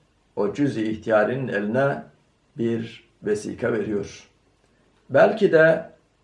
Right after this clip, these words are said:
iman o cüz-i ihtiyarinin elinde bir vesika oluyor. Hem o cüz-i ihtiyari olan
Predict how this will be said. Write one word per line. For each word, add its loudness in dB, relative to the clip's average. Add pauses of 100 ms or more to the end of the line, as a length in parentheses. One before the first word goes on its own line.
(140)
iman 2 (380)
o 4
cüz-i -4
ihtiyarinin 0
elinde 0 (260)
bir -4
vesika -4
oluyor. -6 (880)
Hem 2
o 2
cüz-i -2
ihtiyari 4
olan 2